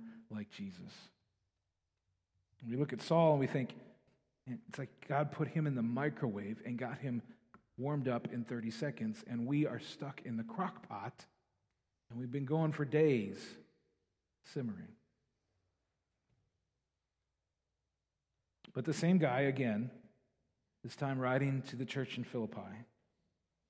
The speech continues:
says this, "Not that I have already attained this, or I'm already perfect, but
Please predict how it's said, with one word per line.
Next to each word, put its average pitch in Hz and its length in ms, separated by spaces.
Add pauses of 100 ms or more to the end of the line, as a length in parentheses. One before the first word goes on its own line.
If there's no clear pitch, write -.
(120)
says 110 300
this, 85 180 (1800)
"Not 214 420
that 175 140
I 165 160
have 147 180
already 143 400
attained 147 640
this, 110 520 (300)
or 139 80
I'm 151 80
already 160 260
perfect, - 720 (2250)
but 120 300